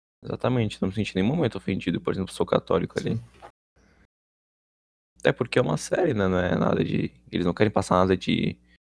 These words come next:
Speaker 1: de mensagem lá. Tanto é, se tu for ver, acho que Lucifer tá como o quê? Comédia? Deve tá como
Speaker 2: É, é uma comédia,
Speaker 1: policial.
Speaker 2: sátira e investigação, sei lá.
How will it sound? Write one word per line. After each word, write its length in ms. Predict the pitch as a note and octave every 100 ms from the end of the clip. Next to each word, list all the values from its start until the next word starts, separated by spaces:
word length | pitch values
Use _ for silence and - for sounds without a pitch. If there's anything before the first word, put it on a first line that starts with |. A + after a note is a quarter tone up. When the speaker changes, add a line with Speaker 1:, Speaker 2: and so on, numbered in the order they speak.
| _ _ _ _ _ _ _ _ _
Speaker 1:
de 100 | -
mensagem 640 | F#2+ F#2+ - F2+ F2+ F#2+ F2
lá. 220 | - -
Tanto 220 | E2 E2
é, 60 | G2
se 60 |
tu 80 | -
for 160 | G#2+ G2
ver, 140 | G2+
acho 160 | A2+ -
que 80 | G#2+
Lucifer 320 | A2+ - A#2
tá 140 | A2+
como 200 | - A2+
o 40 | A2
quê? 140 | G2
Comédia? 960 | - F#2+ F#2 G#2+ E3+ D#3+ D#3+ D#3+ E3 - _
Deve 160 | - -
tá 120 | -
como 640 | - - F#2+ G2 F#2 F#2 - _ _ _ _ _ _
Speaker 2:
É, 260 | D#3+ D#3+ B2
é 80 | G2
uma 160 | G2
comédia, 680 | G2 A#2 G#2+ G#2+ B2+ D3+ G#2+
Speaker 1:
policial. 400 | A#2 C#3+ D3 D3
Speaker 2:
sátira 800 | - - G2+ A#2 C3+ - C3+ B2+
e 160 | B2 A#2+
investigação, 840 | A#2 A2+ - A2 G#2 - A2 G#2+
sei 160 | - -
lá. 180 | G3